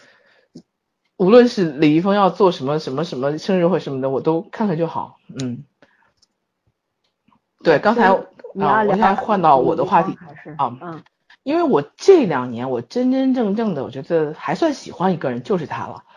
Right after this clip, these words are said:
Speaker 1: 嗯，再往后都是看的时候有，就是比如说我们前一段看那个，嗯，创造营，看的时候也，也挺开心的，然后也有几个小孩，就是小男生挺可爱的，看完就完了，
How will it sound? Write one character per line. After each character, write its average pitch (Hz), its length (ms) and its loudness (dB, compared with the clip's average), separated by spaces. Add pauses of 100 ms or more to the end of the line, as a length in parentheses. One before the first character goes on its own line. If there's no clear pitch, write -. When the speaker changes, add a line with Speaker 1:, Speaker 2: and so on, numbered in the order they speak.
(500)
Speaker 1:
嗯， 156 640 -6
再 277 160 4
往 147 220 2
后 175 300 0
都 220 180 0
是 247 100 -8
看 240 360 -4
的 160 80 -4
时 151 120 -10
候 139 120 -4
有， 123 120 -2
就 185 160 -6
是 180 120 -14
比 170 80 -4
如 - 100 -2
说 185 240 0
我 139 140 -2
们 139 80 -12
前 160 120 -4
一 165 40 -6
段 160 160 -2
看 160 220 -6
那 143 160 -8
个， - 240 -12 (840)
嗯， 127 540 -12
创 180 200 -2
造 160 140 4
营， 135 260 -4
看 320 200 4
的 247 60 2
时 220 60 2
候 190 60 4
也， 139 180 0
也 165 120 0
挺 185 120 -6
开 160 180 -4
心 160 200 -8
的， 156 80 -4
然 131 240 -2
后 165 120 2
也 139 200 -4
有 185 120 6
几 175 100 -4
个 151 60 -4
小 127 160 -10
孩， - 160 -16 (260)
就 151 140 -14
是 131 300 -6
小 135 100 -10
男 117 160 -8
生 165 160 -4
挺 165 160 -8
可 170 140 -2
爱 127 220 2
的， 117 200 -8 (300)
看 - 140 2
完 254 60 6
就 262 80 6
完 214 140 8
了， 220 200 -4